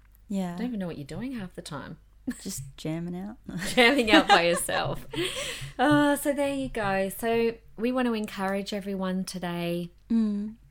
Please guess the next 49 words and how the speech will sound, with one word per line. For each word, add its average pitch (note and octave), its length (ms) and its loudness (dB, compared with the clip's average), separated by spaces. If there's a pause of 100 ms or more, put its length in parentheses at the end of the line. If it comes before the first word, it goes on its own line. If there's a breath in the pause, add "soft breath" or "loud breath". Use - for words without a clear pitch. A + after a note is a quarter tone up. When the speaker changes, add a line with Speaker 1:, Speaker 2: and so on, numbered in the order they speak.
(300)
Speaker 2:
to, F#3+ 160 -2
yeah, F#3 560 0
have A3 160 -8
a A3 40 -6
think A3 240 -8
about A#3+ 300 -6
this F#3+ 220 -6
and F#3 140 -4
to F#3+ 80 -10
be F#3+ 140 -4
encouraged F3+ 720 -8
to F3+ 80 -10
take F3 320 -10
little F3 280 -6
steps. - 680 -8 (680 loud breath)
And G#3 180 -4
even D4 280 0
if E4 160 -6
no C4+ 160 0
one A#3+ 160 -2
else - 560 -2 (260)
knows F#3 560 -2
what F#3 160 -6
your F#3 100 -4
dream F3 320 -4
is E3+ 220 -6
or D#3 100 -10
sees E3 460 -2
it F3 180 -4
or D#3 140 -6
encourages E3 720 -8
you, B3+ 280 -6 (460 soft breath)
go E3+ 160 -2
for E3+ 220 -8
it D#3+ 80 -6
anyway, E3 460 -6
'cause D#3+ 400 -6 (560 soft breath)
Georgia F#3 280 -2
had F3+ 160 -2
a F3+ 40 0
Speaker 1:
Mm. F#3 40 -4
Speaker 2:
mum F3+ 220 -2
that - 160 -6
told F3+ 220 -4
her F3 80 -4
she - 180 -10
<laughs> - 140 -8
couldn't A3 400 4
sing. C#4 560 4